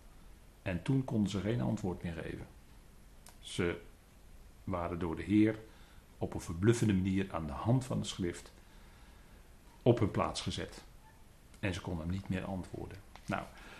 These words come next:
dit is natuurlijk geweldig toekomstperspectief, hè, wat nog gaat komen. En dan gaat Petrus verder in, eh, de volgende slide, vers zesendertig. En dan zegt hij tegen de menigte: "Laat heel het huis van Israël," dat waren zijn toehoorders,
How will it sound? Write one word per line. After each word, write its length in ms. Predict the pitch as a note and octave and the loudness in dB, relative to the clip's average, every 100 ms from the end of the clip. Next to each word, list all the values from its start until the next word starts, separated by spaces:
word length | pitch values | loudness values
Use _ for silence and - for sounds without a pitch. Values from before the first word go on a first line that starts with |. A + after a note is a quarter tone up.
| - | 4
dit 120 | A#2 | 8
is 60 | G#2+ | 10
natuurlijk 300 | G#2+ A#2+ - | 10 8 10
geweldig 360 | A#2 B2 A#2 - | 12 12 10 8
toekomstperspectief, 880 | C3 B2 G#2+ - F#2+ - - G#2 G2 | 6 6 6 4 0 0 4 4 6
hè, 120 | A2 | 4
wat 180 | G#2+ G2 | 4 4
nog 180 | F#2+ | 2
gaat 200 | - F2+ | 2 -2
komen. 380 | - A#2+ A2 D#2+ - - - - - - - - - - - - - - - - - - - - | 6 8 10 6 -2 -18 -20 -20 -20 -20 -20 -20 -20 -20 -20 -20 -16 -14 -14 -16 -18 -18 -20 6
En 180 | A#2 A2 | 8 12
dan 220 | G#2+ G2 | 10 10
gaat 200 | G#2 G2 | 6 8
Petrus 360 | A#2+ B2 G2+ | 10 10 8
verder 300 | - A#2+ A#2+ | 8 8 8
in, 300 | B2+ F#2 F#2+ | 6 4 4
eh, 200 | F2+ E2+ | 4 2
de 80 | E2 | 2
volgende 340 | F2 A2 F#2 F2 | 6 6 6 2
slide, 400 | - A2 A2+ - | 4 6 4 2
vers 200 | - - | 0 4
zesendertig. 800 | A#2 F2+ F2+ C3+ D#3+ D3+ - - - - - - - | 4 6 4 6 6 4 -2 -14 -18 -18 -16 -16 -6
En 120 | - | 0
dan 100 | F#2+ | 4
zegt 220 | F#2 B2+ C#3 | 6 6 6
hij 120 | C3+ | 6
tegen 360 | B2+ G#2+ G2 | 8 8 8
de 60 | F#2 | 6
menigte: 560 | F#2+ B2 A#2 - G#2+ - | 8 8 6 4 2 2
"Laat 280 | F#2+ F2 F2+ | 2 2 2
heel 440 | E2+ F#2+ C3+ F3+ | 8 12 12 12
het 140 | D#3 F3 | 12 8
huis 240 | D#3 D#3 | 8 6
van 180 | - C3 | 6 6
Israël," 580 | C3+ G2+ F2 E2 B2 D#3+ - - - - - - - | 6 6 6 4 2 -4 -10 -18 -18 -18 -20 -18 0
dat 200 | A2 A#2 | 4 8
waren 320 | D3 D3+ D3 | 10 10 8
zijn 220 | C#3+ C#3+ | 6 6
toehoorders, 800 | D#3+ D#3+ G2 F2 F#2 E3 - - | 12 12 12 8 6 2 -2 -12